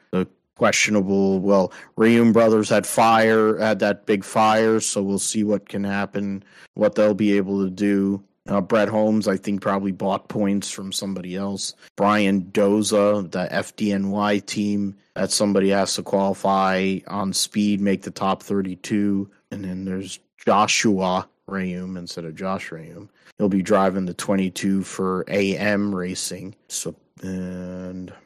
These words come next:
I'm not sure how many of the Tricon vehicles are, have points and, or not. Bill Wilburn is his crew chief for Sammy Smith. That's interesting.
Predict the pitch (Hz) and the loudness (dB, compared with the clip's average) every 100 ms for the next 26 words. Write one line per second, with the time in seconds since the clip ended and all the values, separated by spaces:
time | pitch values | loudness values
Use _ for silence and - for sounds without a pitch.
0 | _ 107 120 117 - 123 104 107 104 107 | _ -2 0 0 0 4 4 4 2 2
1 | 104 95 98 95 - _ _ - 120 110 | 2 2 2 0 -2 _ _ -2 4 4
2 | 104 104 98 95 95 95 87 - 107 101 | 2 0 0 2 0 -4 -8 -4 0 2
3 | 98 101 98 95 98 92 95 90 _ - | 0 -2 -2 -2 -4 -4 -6 -8 _ -6
4 | 95 95 90 - 104 104 98 - 92 95 | 0 0 -2 0 4 4 2 -2 -4 -6
5 | 87 92 92 98 101 101 98 - _ - | -6 -6 -2 2 4 4 2 -4 _ 0
6 | 117 117 117 113 - _ - 302 320 311 | 4 6 6 2 -2 _ 2 6 6 4
7 | 262 196 165 131 120 117 107 104 101 87 | 4 2 4 4 2 0 2 2 2 -4
8 | 87 _ 101 101 104 90 - - 101 - | -16 _ -4 -4 -2 -4 -6 -6 -6 -6
9 | 98 87 95 92 104 98 95 92 - 101 | -8 -6 -8 -6 -2 0 0 -2 -6 -2
10 | 104 95 - 98 104 - - 90 - 87 | -2 -2 -4 -4 -4 -4 -8 -10 -14 -18
11 | - - 98 | -20 -20 -20